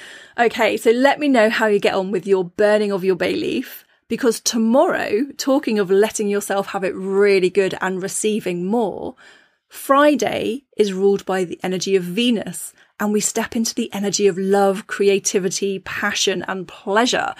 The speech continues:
So are you, are you up for taking today's energy of expansion and stepping that into love, creativity, and pleasure tomorrow? I hope so.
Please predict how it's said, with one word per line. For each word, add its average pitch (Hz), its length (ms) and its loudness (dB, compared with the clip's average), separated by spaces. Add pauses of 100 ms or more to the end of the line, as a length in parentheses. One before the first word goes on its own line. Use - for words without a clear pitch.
(220)
So - 300 -2
are 240 260 4
you, 214 380 -2 (920)
are 247 160 4
you 233 280 0
up 240 220 4
for - 120 0
taking 226 440 0
today's 196 560 2
energy 202 320 0
of 185 80 0
expansion - 1120 -2 (300)
and 202 160 -2
stepping 208 460 0
that 196 180 0
into 208 460 0
love, 180 440 0
creativity, 185 800 0
and 175 200 -6
pleasure 214 580 0 (140)
tomorrow? 196 640 -2 (460)
I 185 100 2
hope 214 240 2
so. - 220 0